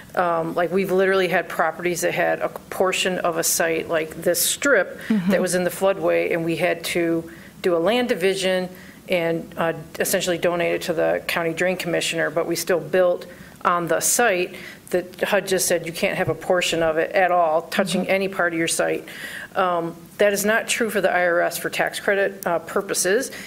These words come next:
Speaker 1: It's just that the state of Michigan administers a tax credit program, and they've decided to adopt similar rules. It's not a federal requirement.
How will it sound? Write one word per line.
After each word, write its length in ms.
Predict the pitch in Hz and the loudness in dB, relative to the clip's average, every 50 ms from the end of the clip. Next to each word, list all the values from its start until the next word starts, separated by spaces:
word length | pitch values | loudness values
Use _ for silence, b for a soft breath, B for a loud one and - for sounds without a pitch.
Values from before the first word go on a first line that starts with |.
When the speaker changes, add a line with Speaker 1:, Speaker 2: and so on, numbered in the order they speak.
| B B | B B
Speaker 1:
It's 200 | - - - - | -4 -2 0 0
just 200 | - 208 202 202 | 0 0 2 2
that 160 | 208 185 190 - | 0 0 0 -2
the 60 | 160 | -2
state 280 | - - 196 185 175 | 0 2 2 2 2
of 60 | 175 165 | 2 0
Michigan 520 | 175 185 185 180 - 190 165 175 170 170 | 0 0 2 2 0 0 0 0 0 0
administers 800 | 165 160 156 170 180 190 208 220 226 220 220 - 185 175 165 156 | 0 -2 0 0 2 2 2 2 2 0 0 0 0 0 0 0
a 40 | 165 | 0
tax 300 | - 180 151 151 - - | 0 0 -2 -2 -2 -4
credit 260 | - - 156 - - | -4 -2 -2 -2 -2
program, 440 | - - 170 165 165 180 180 180 180 - | -2 -2 -2 0 2 2 2 2 0 0
and 160 | 175 175 180 | 0 2 2
they've 160 | 180 180 165 | 2 2 0
decided 460 | 175 175 - - 180 170 165 160 165 - | 0 0 2 2 0 0 0 -4 -6 -4
to 100 | 175 165 | -4 -2
adopt 440 | 156 - 170 156 160 156 - - B B B B | 0 0 2 2 0 -2 -4 -8 B B B B
similar 680 | - - - - 196 175 175 170 165 170 170 165 165 160 - - - | -2 -2 0 2 2 2 2 0 2 2 0 0 -2 -4 -6 -10 -8
rules. 500 | 165 160 180 180 190 247 294 339 339 - B B B B B | -4 0 2 2 4 2 2 0 -4 -6 B B B B B
It's 140 | 180 - - | -2 0 0
not 200 | 180 180 175 170 | 2 2 2 2
a 140 | 170 165 165 | 2 2 0
federal 600 | - - - - 196 175 170 165 160 160 156 160 | -2 -8 -2 0 0 2 2 2 2 2 0 0
requirement. 640 | 165 170 165 - - 175 165 160 160 160 160 - | -2 -6 -6 -4 -4 -2 -2 -2 -2 -2 -4 -4